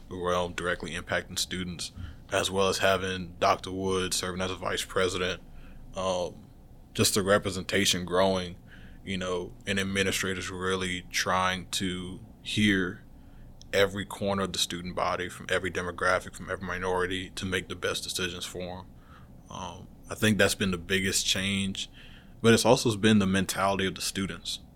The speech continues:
You know, I remember listening to stuff,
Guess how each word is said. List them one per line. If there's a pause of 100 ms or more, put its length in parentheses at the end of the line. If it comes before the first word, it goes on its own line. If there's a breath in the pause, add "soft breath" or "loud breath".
(160)
You
know,
I
remember (360)
listening
to
stuff,